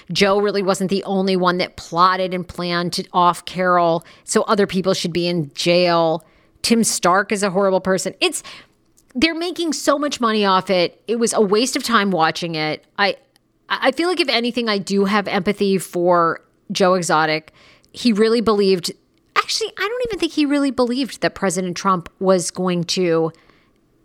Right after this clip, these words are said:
release him from jail. It's just this, this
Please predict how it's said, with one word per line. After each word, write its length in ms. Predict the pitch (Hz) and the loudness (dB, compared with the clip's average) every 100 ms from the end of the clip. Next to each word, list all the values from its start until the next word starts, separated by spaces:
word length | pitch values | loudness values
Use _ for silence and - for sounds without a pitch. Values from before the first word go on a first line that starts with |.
| - | -16
release 460 | 196 220 214 214 214 | -2 2 2 2 -2
him 80 | |
from 180 | 190 185 | -2 -2
jail. 300 | 165 202 143 | 0 0 0
It's 200 | - - | -2 -2
just 220 | - 240 | 0 0
this, 160 | 226 - 202 | 0 -2 -4
this 300 | 208 214 - | 0 -2 -2